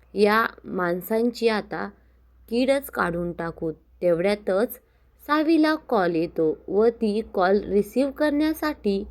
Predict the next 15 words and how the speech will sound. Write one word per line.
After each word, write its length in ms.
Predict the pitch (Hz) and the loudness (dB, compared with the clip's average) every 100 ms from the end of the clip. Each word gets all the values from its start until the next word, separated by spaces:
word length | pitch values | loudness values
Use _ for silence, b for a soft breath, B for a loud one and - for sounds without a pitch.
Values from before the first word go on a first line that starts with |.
| b b b b | b b b b
थोडंसं 580 | - 302 320 320 - 320 | -2 0 2 0 0 0
लांब 360 | 277 190 170 175 | 2 0 -2 -4
जाते. 440 | 170 165 - 151 - - _ _ _ _ _ | -4 -6 -6 -6 -6 -16 _ _ _ _ _
सर्वजण 600 | - 294 302 330 330 330 | -2 0 2 4 4 4
नाश्त्यासाठी 840 | 302 202 - 202 196 196 185 190 196 - - | 2 0 -2 -4 -4 -6 -4 -6 -6 -10 -14
खाली 300 | 165 165 196 | -6 -2 -2
येतात, 420 | - 214 185 175 - - _ _ _ _ _ - | 0 -4 -4 -8 -12 -20 _ _ _ _ _ 0
तर 240 | 233 226 214 | 2 2 0
भास्कर 540 | 208 185 - - 196 185 - _ _ _ _ _ - | 0 -2 -4 0 2 2 -4 _ _ _ _ _ 4
पोहे 280 | 269 294 339 | 6 6 2
पाहून 460 | - 285 226 220 214 | 2 2 2 0 -2
नीतावरती 840 | 190 196 202 214 202 175 - 208 233 _ | -4 -2 0 2 2 0 -2 -6 -6 _
खूपच 400 | - 214 202 190 - _ - | -2 -2 0 -4 -4 _ 0
चिडत 480 | 196 165 175 - | 2 4 2 -2
असतो. 380 | 180 - - 156 | -6 -6 -2 -2